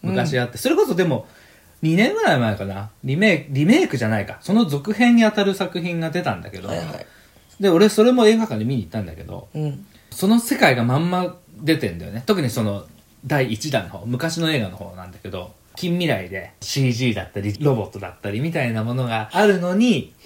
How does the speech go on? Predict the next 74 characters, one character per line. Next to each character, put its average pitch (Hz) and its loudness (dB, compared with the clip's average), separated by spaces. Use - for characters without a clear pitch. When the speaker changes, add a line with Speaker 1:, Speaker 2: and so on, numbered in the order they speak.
Speaker 1:
看 170 0
板 180 0
と 185 -2
か 123 -2
は 117 0
昭 147 2
和 139 4
な 104 0
ん 87 -8
だ - -16
よ - -14
ね。 113 -12
Speaker 2:
そ 160 -2
う - -6
だ 147 -10
ね。 - -8
Speaker 1:
う 131 -2
ん。 - 0
Speaker 2:
全 202 2
部 160 0
レ 156 4
ト 156 -6
ロ - -8
だ - -10
っ - -14
た - -14
ね。 - -14
Speaker 1:
そ 98 -8
う 90 -14
そ 98 -14
う 92 -14
そ 92 -14
う 90 -12
そ - -18
う。 - -20
な 202 4
ん 233 6
だ 277 2
っ 277 -4
た 160 2
ら 131 4
ち 247 4
ょ - 6
っ 240 0
と 147 -2
昔 135 0
の 190 4
ロ 160 6
ゴ 147 6
を 147 4
使 139 -8
っ 123 -2
て - -12
て。 - -12
Speaker 2:
そ - -16
う - -18
だ - -20
ね。 - -20
Speaker 1:
で、 214 2
ブ 190 8
レ 285 8
ー 320 4
ド 349 2
ラ 359 2
ン 175 0
ナ 117 0
ー - -2
も 104 -4
そ 107 -6
う - -8
な 85 -10
ん 82 -12
だ - -14
よ。 - -20